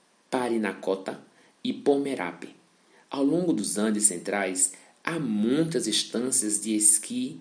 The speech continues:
de renome internacional, como Vale Nevado e Portillo. No sul,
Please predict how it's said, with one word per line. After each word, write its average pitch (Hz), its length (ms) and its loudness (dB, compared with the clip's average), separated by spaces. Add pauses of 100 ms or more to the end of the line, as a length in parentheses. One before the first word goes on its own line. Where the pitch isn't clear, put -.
(140)
de 113 140 -10
renome 120 420 -2
internacional, 131 1000 -2
como 110 240 -2
Vale 123 380 0
Nevado 113 640 -6 (280)
e 135 120 -2
Portillo. 107 640 -2 (1000)
No 110 140 2
sul, 127 500 4